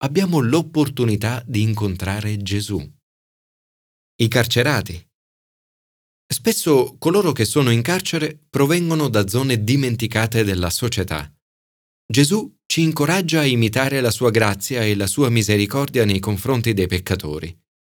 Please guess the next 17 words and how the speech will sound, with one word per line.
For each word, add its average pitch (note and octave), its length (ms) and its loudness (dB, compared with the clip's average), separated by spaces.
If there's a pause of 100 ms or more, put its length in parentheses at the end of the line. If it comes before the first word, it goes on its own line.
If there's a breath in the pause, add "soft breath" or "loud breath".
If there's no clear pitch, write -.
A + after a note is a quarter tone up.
(720)
Dobbiamo C3 600 2
ricordarci A#2+ 840 0
che A2+ 120 -4
siamo A2+ 560 -2
tutti E3+ 480 -4
peccatori A#2 800 -4 (140)
perdonati. G#2+ 880 -4 (1200)
Visitare F#3 460 0
i B2 100 2
carcerati A#2 760 0
e D#2+ 100 -8
prendersene G#2+ 600 0
cura A#2+ 520 0
è C3+ 140 2
un A2 280 2
grande A2+ 520 0
privilegio, G#2 800 -4